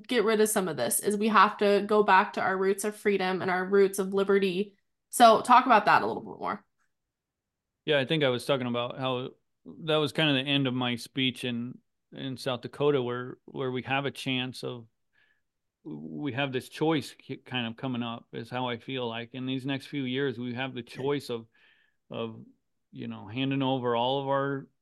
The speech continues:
Speaker 2: really, independence and liberty is what you're handing over when you sign up for these carbon deals. You, you're not independent anymore. And you're building a system that'll, that'll easily take away the independence of, of every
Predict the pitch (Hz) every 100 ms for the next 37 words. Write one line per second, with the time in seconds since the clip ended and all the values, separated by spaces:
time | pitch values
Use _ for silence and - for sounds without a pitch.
0 | _ _ _ 143 151 170 165 165 156 175
1 | 165 143 135 143 160 127 120 120 123 120
2 | 131 127 135 127 131 120 127 123 117 117
3 | 120 117 120 113 117 117 120 117 - 117
4 | 120 120 123 - - - 127 135 156 143
5 | 147 135 131 127 117 123 127 120 113 117
6 | 120 - - _ _ _ 143 139 131 127
7 | 151 160 143 117 - 170 - 127 113 113
8 | _ _ - 127 123 120 120 - - 143
9 | 123 123 - - _ _ _ _ _ _
10 | _ _ _ _ 170 160 135 139 127 -
11 | 139 127 123 123 120 123 123 120 127 120
12 | 117 117 117 - 127 123 131 127 123 120
13 | 107